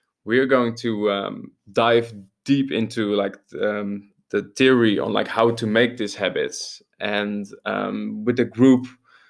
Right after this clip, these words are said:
of all those people, we gonna, um, like, hold each other accountable on, uh, on our Facebook group and, uh, learn something new and, uh,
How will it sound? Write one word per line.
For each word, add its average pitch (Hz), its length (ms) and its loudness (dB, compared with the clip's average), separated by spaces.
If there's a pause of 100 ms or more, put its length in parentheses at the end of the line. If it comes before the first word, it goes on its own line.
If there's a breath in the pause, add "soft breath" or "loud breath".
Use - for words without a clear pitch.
(180 soft breath)
of - 160 -18
all 127 240 6
those 113 220 4
people, 110 680 2
we 104 240 -10
gonna, 104 440 -4
um, 101 320 -10 (180)
like, 110 220 -4
hold 131 320 6
each 123 180 0
other 113 240 8
accountable 120 840 2
on, 107 240 -6
uh, 104 160 -4
on 110 160 -4
our 101 100 -2
Facebook 117 480 -2
group 110 300 -4 (920)
and, 107 280 0
uh, 104 180 2
learn 120 320 6
something 110 360 -2
new 113 320 0
and, 101 280 -4
uh, 104 280 -4